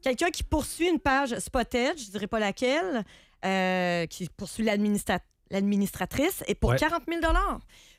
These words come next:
Speaker 1: Moi,
Speaker 2: Il
Speaker 1: quand
Speaker 2: devrait,
Speaker 1: je me
Speaker 2: il
Speaker 1: suis
Speaker 2: devrait.
Speaker 1: informée contre la personne qui me dénigrait, là, sur les réseaux sociaux, gratuitement, là, une personne que je connais même pas, une vieille madame, là, euh, j'ai, je me suis informée pour poursuivre la personne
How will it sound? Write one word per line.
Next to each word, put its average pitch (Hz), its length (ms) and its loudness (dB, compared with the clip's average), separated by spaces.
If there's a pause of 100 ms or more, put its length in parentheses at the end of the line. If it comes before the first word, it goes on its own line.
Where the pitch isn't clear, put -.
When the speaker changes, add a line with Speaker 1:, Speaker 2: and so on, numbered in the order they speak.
Speaker 1:
Moi, 240 300 4 (240)
Speaker 2:
Il - 60 0
Speaker 1:
quand - 60 6
Speaker 2:
devrait, - 160 6
Speaker 1:
je - 40 2
me 269 60 0
Speaker 2:
il 254 40 2
Speaker 1:
suis 185 80 2
Speaker 2:
devrait. - 220 4
Speaker 1:
informée 233 420 0 (600)
contre 311 260 -4
la 240 100 0
personne 285 760 0
qui - 160 -8
me 233 140 2
dénigrait, 220 760 0
là, 349 180 0
sur 277 160 -2
les 214 80 2
réseaux 202 220 0
sociaux, 247 420 0
gratuitement, 233 560 0
là, 190 100 -2
une 180 80 0
personne 220 280 -2
que 220 80 0
je - 60 -2
connais 202 200 2
même 185 160 2
pas, 220 100 0
une 208 60 4
vieille 214 200 2
madame, 190 420 2
là, 370 140 -2 (1000)
euh, 208 540 2
j'ai, 220 440 2
je 196 80 0
me 226 60 2
suis 262 100 0
informée 262 260 2
pour 214 240 -2 (360)
poursuivre 294 640 2
la 240 300 2
personne 294 720 2